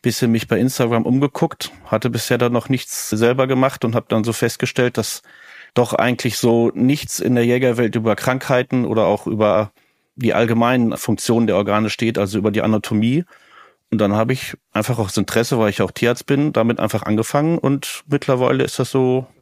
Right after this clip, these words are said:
ja, ganz, ganz okay und läuft ganz gut.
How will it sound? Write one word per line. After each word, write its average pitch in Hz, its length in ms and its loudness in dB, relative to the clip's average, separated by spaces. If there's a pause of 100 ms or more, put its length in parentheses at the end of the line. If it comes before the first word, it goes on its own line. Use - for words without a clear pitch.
(400)
ja, 143 120 4
ganz, 110 380 -6 (160)
ganz 117 220 -4
okay 139 300 0
und 170 240 0
läuft 131 240 0
ganz - 180 -2
gut. 95 260 -2